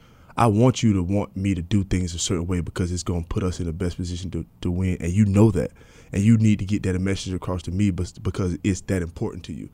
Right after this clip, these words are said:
And, like, seeing all those things come off of him is so impressive to see. He's, he's, like, everything that you want for your young quarterback, all the progression, all the steps that you want, he's, he's literally doing it. My favorite thing about Kyler that, not e-, I, I, that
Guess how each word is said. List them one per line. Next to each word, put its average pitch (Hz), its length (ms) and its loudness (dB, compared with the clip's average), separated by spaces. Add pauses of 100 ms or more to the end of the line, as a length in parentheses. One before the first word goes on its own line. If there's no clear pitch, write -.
(400)
And, 107 100 2
like, 92 120 0
seeing 120 340 4
all 107 140 4
those 107 220 2
things 107 220 0
come 110 220 -2
off 101 140 -2
of 110 60 2
him 101 140 0
is 95 120 -4
so 104 180 -2
impressive 92 400 -4
to - 40 -8
see. 98 100 -6
He's, 107 220 -2
he's, 107 200 -2 (200)
like, 87 260 -4 (420)
everything 127 360 4
that 107 180 0
you 110 100 2
want 101 320 0
for 98 120 -6
your 98 120 0
young 95 220 -2
quarterback, 95 380 -4
all 98 140 0
the 95 80 -2
progression, 98 480 -6
all 101 80 -4
the 92 60 -6
steps 101 300 -6
that 92 160 -8
you 107 80 -4
want, 87 160 -6
he's, 98 140 -4
he's 92 260 -6
literally 92 320 -2
doing 87 300 -4
it. 87 60 -10 (380)
My 110 120 2
favorite 101 320 2
thing 98 160 0
about 87 320 -4
Kyler 90 420 -4
that, 82 240 -4 (480)
not 208 140 2
e-, 196 120 0
I, - 80 -8 (100)
I, - 140 -10 (720)
that 92 340 -4